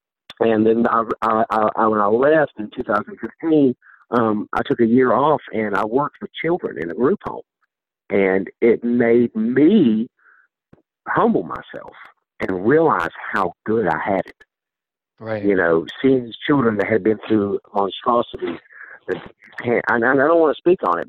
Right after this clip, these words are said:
Speaker 1: because they're so bad. And I love these kids. And the only thing, I didn't have the education and, you know, the, the, the, the, I wasn't a therapist, but the only thing I could give those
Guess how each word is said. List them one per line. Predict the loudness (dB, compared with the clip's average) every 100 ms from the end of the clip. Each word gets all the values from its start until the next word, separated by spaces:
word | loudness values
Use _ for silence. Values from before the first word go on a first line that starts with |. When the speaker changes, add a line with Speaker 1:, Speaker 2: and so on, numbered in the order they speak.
| -14
Speaker 1:
because | -12 -8 -2
they're | -2 -2 0
so | 0
bad. | 0 -2 -2 -6 -12 _ _ _ _ _ _ _ _ _ -2
And | 2 2 -2 -4 -4
I | 0
love | 2 2
these | 0 -8 -8
kids. | -6 -4
And | -6 -8 -8
the | 0
only | 2 2
thing, | 0 -2 -2 -4
I | 0
didn't | 0 0 -4
have | 0
the | 0
education | 0 -2 -2 -2 -4 -10 -8 -8 -10 -10
and, | -12 -14 _
you | -8
know, | -2 -2
the, | 0 -4 -6
the, | -6 -6 -6
the, | -12 -12 -16 -20 -20 -20 -8 -2
the, | -2 -2 -2
I | 0
wasn't | 2 2 0
a | -2 0
therapist, | 2 2 0 -4 _
but | -10 -4
the |
only | -2 -2
thing | -6 -4
I | -2 -2 -4
could | -10 -4
give | -4 -4
those | -12